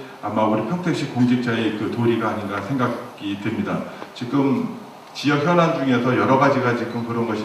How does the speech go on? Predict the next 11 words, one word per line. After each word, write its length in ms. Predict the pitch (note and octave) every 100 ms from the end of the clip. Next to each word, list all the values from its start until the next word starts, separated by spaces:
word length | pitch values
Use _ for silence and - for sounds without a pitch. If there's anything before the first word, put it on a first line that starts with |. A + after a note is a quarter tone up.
| -
지금 180 | - -
돌출되고 460 | B2 B2+ A#2+ A2+ C3+
있는데 480 | A2+ - A2 F2 - - - -
다만 400 | - C#3 D3+ B2
이러한 300 | D#3 D#3+ D3+
사항은 460 | C3+ A#2 C3 A#2+
우리가 600 | G#2+ B2 D3+ D3+ D3 - - -
행정을, 880 | G3 G#3+ G#3 G3 G3 G3 F#3+ - - - - -
어, 200 | - G#3+
시민들 540 | G#3+ G#3+ A3 A3+ A3 G3+
모르게 800 | - F3+ G3+ D3+ B2+ A2 -